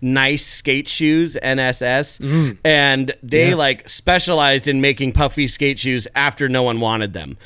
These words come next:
Speaker 1: and that, that was
Speaker 2: <laughs>
Speaker 1: that was <laughs> kinda, kinda the thing with those.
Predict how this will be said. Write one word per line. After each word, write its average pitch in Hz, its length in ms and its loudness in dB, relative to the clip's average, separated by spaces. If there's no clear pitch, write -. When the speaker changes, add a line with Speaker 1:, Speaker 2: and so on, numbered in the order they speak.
Speaker 1:
and 135 220 0
that, 135 160 -2
that 135 140 4
was - 100 4
Speaker 2:
<laughs> 160 380 2
Speaker 1:
that 151 220 4
was 147 140 0
<laughs> 165 280 2
kinda, 165 520 2
kinda 170 180 4
the 143 140 2
thing 143 220 0
with 127 160 0
those. 117 340 0